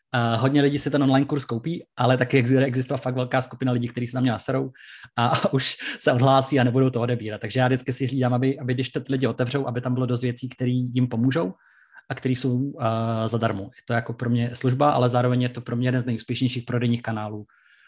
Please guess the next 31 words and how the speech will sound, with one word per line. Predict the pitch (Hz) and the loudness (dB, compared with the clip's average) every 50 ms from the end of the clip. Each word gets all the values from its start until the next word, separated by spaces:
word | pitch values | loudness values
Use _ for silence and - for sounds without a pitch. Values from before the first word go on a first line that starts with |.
| _ _ _ _ - - | _ _ _ _ -14 -6
Funguje | - 131 120 123 120 | -2 0 0 2 2
to | - | 2
jako | 123 117 - 120 | 0 0 0 0
dobře | 117 117 - 135 | -2 -2 -2 -2
dohromady, | 120 113 110 120 127 131 135 131 139 139 | 0 2 2 2 4 4 4 4 2 2
ale | 131 120 120 120 | 2 0 0 0
vždycky | 117 123 127 - - | -2 -4 -6 -4 -4
tam | 120 120 | -2 -2
musí | 123 120 - | -2 -2 -2
být | - 127 | 0 0
nějaká | 123 120 123 113 | 0 0 0 -2
hodnota. | 113 110 - 117 113 - - 107 110 - _ _ _ _ _ _ _ _ - | -4 -4 -4 -6 -8 -8 -8 -12 -14 -14 _ _ _ _ _ _ _ _ -16
A, | 117 117 113 113 117 120 - _ _ - | -14 -12 -12 -12 -14 -16 -18 _ _ -4
nebo | 120 135 | 2 4
já | 135 135 | 4 4
to | 131 135 | 4 2
tak | 127 117 | 2 2
vnímám, | 120 117 113 107 104 | 0 0 -2 -2 -2
že | - 120 | -2 -2
tam | 120 | -2
musí | 117 - 139 | -2 0 -2
najít | 131 120 120 120 | -2 -2 0 -2
něco, | 127 117 123 - 135 127 127 123 123 - _ - - _ _ | -2 -2 -2 -2 -2 -2 -2 -2 -6 -12 _ -20 -20 _ _
kvůli | - - 123 120 | -2 0 0 2
čemu | - 123 123 120 | 2 2 2 2
to | 120 | 2
budou | 120 120 120 | 2 0 0
chtít | 110 - - | 0 -2 -4
příště | 123 - 131 123 - 120 | -6 -6 -6 -6 -4 -4
zase | 113 - - | -4 -4 -4
otevřít. | 107 - - 107 98 - - _ _ | -6 -6 -8 -10 -10 -12 -16 _ _